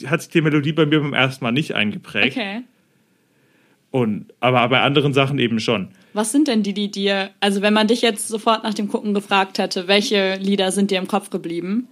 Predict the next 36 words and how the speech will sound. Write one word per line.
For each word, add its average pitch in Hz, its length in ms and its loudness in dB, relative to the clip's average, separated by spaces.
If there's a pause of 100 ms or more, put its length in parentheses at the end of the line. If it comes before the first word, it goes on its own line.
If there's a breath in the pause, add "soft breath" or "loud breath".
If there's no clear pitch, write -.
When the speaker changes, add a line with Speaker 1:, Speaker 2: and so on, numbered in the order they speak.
(520 soft breath)
Speaker 2:
welche 202 300 0
wären 190 160 2
das 190 160 -6
gewesen? 185 560 -2 (340)
Oder 196 160 0
welche 185 180 -4
sind 208 280 0
das? 262 340 -6 (140)
Speaker 1:
Also 143 180 2
auf 135 100 0
jeden 160 140 4
Fall 151 140 2
dieses 127 180 -2
Sugar 151 640 -4 (100)
Butter 196 540 -2
Flower 110 640 -2
Motiv, 135 320 0
weil 143 100 4
das 135 120 0
durch 135 160 -2
das 127 160 -8
ganze 185 340 2
Speaker 2:
Oh, 151 40 2
Speaker 1:
Musical 185 340 4
Speaker 2:
ja. 180 180 0
Speaker 1:
geht. 117 280 -4
Also 113 160 -2
Speaker 2:
Ja. - 80 4
Speaker 1:
das 113 160 0
ist, 127 220 -10 (540 soft breath)
das - 240 -8 (560)
kriegst - 480 -2
du 147 180 0
nicht 135 260 0
mehr 123 200 0
raus. 139 380 0